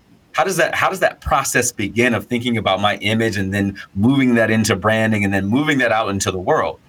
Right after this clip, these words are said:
What's the, what's the thing that I have to do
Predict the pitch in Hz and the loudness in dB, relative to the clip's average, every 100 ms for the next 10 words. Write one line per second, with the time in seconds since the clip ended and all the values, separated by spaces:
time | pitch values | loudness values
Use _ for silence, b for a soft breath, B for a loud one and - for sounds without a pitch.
0 | _ _ - 185 - 233 - 135 - - | _ _ -2 0 2 0 0 -2 -2 0
1 | 180 - 151 120 107 101 143 185 117 107 | -4 -2 0 2 2 2 0 0 -2 -2
2 | 101 82 95 92 87 85 | -6 -6 -4 -2 -4 -8